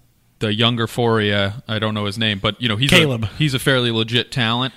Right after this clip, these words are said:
Speaker 1: And
Speaker 2: Yeah,
Speaker 1: it sounds like he,
Speaker 2: six five, he, legitimate
Speaker 1: you know.
Speaker 2: size, legitimate speed, had a couple of beautiful catches, like, great hands.
Speaker 1: Yeah, so occasionally
Speaker 2: They
Speaker 1: I
Speaker 2: weren't
Speaker 1: think
Speaker 2: throwing to him early, and I was talking to the guy next to me, and we're like, "Why aren't they throwing to him more?" Like, 'cause he just looked when he,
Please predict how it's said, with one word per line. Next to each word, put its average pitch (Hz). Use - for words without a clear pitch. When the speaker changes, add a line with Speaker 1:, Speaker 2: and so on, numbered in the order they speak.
Speaker 1:
And 117
Speaker 2:
Yeah, 117
Speaker 1:
it 117
sounds -
like 247
he, 233
Speaker 2:
six 208
five, 180
he, 170
legitimate 165
Speaker 1:
you -
know. 180
Speaker 2:
size, 175
legitimate 170
speed, 160
had 139
a 143
couple 165
of 131
beautiful 165
catches, 139
like, 110
great 135
hands. 123
Speaker 1:
Yeah, 120
so 160
occasionally 190
Speaker 2:
They -
Speaker 1:
I -
Speaker 2:
weren't 262
Speaker 1:
think 320
Speaker 2:
throwing 247
to 226
him 190
early, 202
and 160
I 147
was 147
talking 185
to 170
the 156
guy 151
next 165
to 156
me, 127
and 117
we're 113
like, 117
"Why 147
aren't 220
they 170
throwing 180
to 127
him 113
more?" 113
Like, 107
'cause 131
he 156
just 139
looked 170
when 139
he, 143